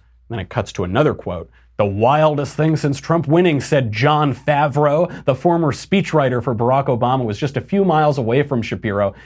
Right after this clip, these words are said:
in an airy, sunlit Hollywood office as he, too, processed the day's news into analysis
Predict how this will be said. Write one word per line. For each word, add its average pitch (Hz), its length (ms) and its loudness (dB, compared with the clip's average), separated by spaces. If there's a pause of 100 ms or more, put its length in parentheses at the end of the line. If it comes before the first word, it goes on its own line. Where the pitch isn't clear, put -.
(140)
in 165 120 4
an 156 240 2
airy, 156 420 2
sunlit 165 640 0
Hollywood 156 520 2
office 143 520 0 (280)
as 165 180 2
he, 208 240 0
too, 202 460 2 (180)
processed 151 560 2
the 147 100 0
day's 120 460 0
news 107 480 0 (300)
into 151 440 2
analysis 160 920 0